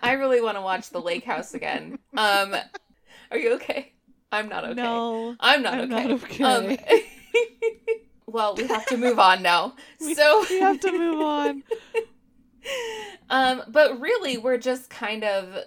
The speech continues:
Speaker 1: going down another avenue of this discussion of science fiction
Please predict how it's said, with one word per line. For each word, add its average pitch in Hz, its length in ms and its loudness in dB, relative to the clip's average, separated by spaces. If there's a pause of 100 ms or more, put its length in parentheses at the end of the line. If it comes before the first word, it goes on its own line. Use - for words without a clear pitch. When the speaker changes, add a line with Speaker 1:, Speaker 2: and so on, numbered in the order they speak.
(140)
Speaker 1:
going 196 340 -6
down 185 180 -6
another 170 500 -6
avenue 170 560 -4
of 165 400 -8
this - 680 -12 (180)
discussion 160 960 -6
of 147 500 -8
science 143 520 -10
fiction 135 680 -14